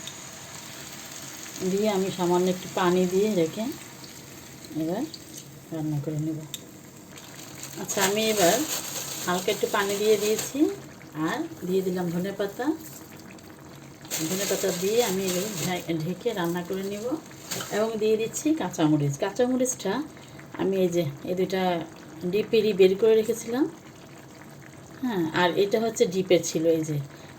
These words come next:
আরও একটা তরকারিতে এরকম ডিপ থেকে বের করে দিয়েছি। আর, আহ, দু একজন কমেন্ট করেছেন যে আমি কাঁচামরিচ ধুইনি,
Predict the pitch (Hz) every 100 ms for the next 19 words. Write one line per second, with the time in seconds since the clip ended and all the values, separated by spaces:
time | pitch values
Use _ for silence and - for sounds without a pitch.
0 | - - 208 233 - 226 220 214 208 208
1 | 202 214 202 214 196 202 185 196 - 214
2 | 208 185 190 202 196 180 196 196 - 262
3 | - - - - - - - 170 170 170
4 | 170 - - 170 170 170 170 165 180 180
5 | 180 180 185 175 - - 185 190 190 208
6 | 202 214 196 185 170 180 294 - - -
7 | - - - 175 175 175 180 147 165 160
8 | 147 147